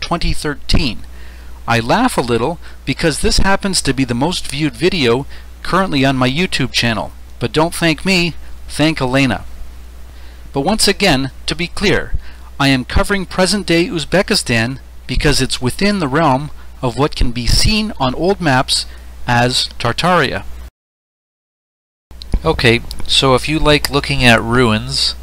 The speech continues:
and that's your thing, it's kind of my thing, um,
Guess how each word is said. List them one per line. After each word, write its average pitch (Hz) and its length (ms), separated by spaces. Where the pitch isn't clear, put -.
and 110 120
that's 113 300
your 107 80
thing, 120 400
it's - 100
kind 120 320
of 101 140
my 110 240
thing, 120 340
um, 117 240